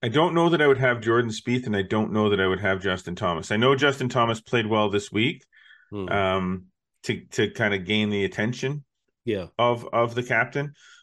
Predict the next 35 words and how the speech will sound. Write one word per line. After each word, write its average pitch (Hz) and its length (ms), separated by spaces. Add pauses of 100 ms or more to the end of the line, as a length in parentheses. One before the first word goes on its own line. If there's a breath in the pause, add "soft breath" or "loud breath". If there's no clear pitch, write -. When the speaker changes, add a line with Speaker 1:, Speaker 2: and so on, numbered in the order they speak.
Speaker 1:
but 117 100
I 120 40
Speaker 2:
Mm-hmm. 113 60
Speaker 1:
don't, 127 340
to - 100
me, 139 140
I 131 60
don't 127 200
know 123 120
if 107 80
that's 113 220
enough. 92 380 (320)
I 101 80
mean, 107 180
his, 101 380
Speaker 2:
Hmm. 82 120
Speaker 1:
his, 107 440
his 107 220
play 139 340
has 123 180
not 113 280
been 107 180
good 110 360
in 104 280
the 101 120
year 110 420
that 98 140
the 101 100
Ryder 98 280
Cup 92 280
is 87 100
happening. - 420 (960)
And 101 300 (100)
one 110 400
event 113 480